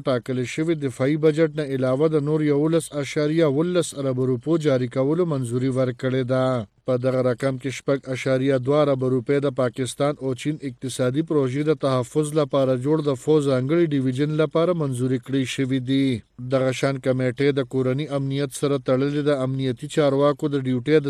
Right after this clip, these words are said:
ځانګړي الاونس په مد کې د دوی لپاره څلور اعشاریه نهه سوه شپږ شپېته اربه روپۍ منظوره کړې دي. او کمیټې د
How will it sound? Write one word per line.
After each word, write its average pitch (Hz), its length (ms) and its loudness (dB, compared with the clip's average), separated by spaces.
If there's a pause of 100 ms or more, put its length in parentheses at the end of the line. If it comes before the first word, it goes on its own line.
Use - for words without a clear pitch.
(100)
ځانګړي 131 400 0 (140)
الاونس 143 360 0
په 147 140 0
مد 147 180 -2
کې 165 140 -2
د 135 140 0
دوی 147 180 -2
لپاره 156 300 2 (100)
څلور 147 340 0 (100)
اعشاریه 147 580 0
نهه 156 260 2
سوه 156 280 2
شپږ 170 260 0
شپېته 151 280 -4 (140)
اربه 127 260 0
روپۍ 156 240 2 (100)
منظوره 127 380 -2 (100)
کړې 131 200 0 (100)
دي. 139 180 2 (340)
او 120 80 2 (120)
کمیټې 135 480 2 (100)
د - 20 2